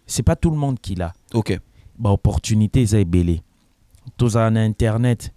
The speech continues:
Speaker 1: Internet, eza aka te ya kufinga batu misusu.
Speaker 2: Encore Internet, c'est pas congolais, égal WhatsApp.
Speaker 1: Ouais, ya, ya, tika.
Speaker 2: Égal WhatsApp na
Speaker 1: Na
Speaker 2: YouTube.
Speaker 1: Facebook.
Speaker 2: Na Facebook.
Speaker 1: Na Facebook, kutu, kuna, ko boya, na ko
Speaker 2: Ko
Speaker 1: boya.
Speaker 2: limiter Internet.
Speaker 1: Tu vois ? Pourtant, eza na ba opportunité belé dans chaque domaine de la vie.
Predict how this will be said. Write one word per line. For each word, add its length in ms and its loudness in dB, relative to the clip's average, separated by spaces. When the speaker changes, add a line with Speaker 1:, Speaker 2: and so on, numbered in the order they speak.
Speaker 1:
Internet, 480 0
eza 240 0
aka 240 0
te 120 0
ya 120 2
kufinga 560 -2
batu 240 -2
misusu. 480 -2
Speaker 2:
Encore 200 0
Internet, 300 2
c'est 60 -4
pas 60 2
congolais, 380 2
égal 180 4
WhatsApp. 380 4
Speaker 1:
Ouais, 320 2
ya, 120 2
ya, 180 2
tika. 280 0
Speaker 2:
Égal 120 4
WhatsApp 260 2
na 100 4
Speaker 1:
Na 80 2
Speaker 2:
YouTube. 80 2
Speaker 1:
Facebook. 460 2
Speaker 2:
Na 100 2
Facebook. 380 -2
Speaker 1:
Na 380 4
Facebook, 580 2
kutu, 320 0
kuna, 400 0
ko 180 0
boya, 300 4
na 140 2
ko 120 0
Speaker 2:
Ko 60 6
Speaker 1:
boya. 160 6
Speaker 2:
limiter 320 2
Internet. 400 2
Speaker 1:
Tu 80 6
vois ? 240 2
Pourtant, 480 2
eza 240 2
na 80 2
ba 100 2
opportunité 720 0
belé 380 0
dans 260 -6
chaque 420 -2
domaine 380 4
de 80 4
la 160 2
vie. 280 -4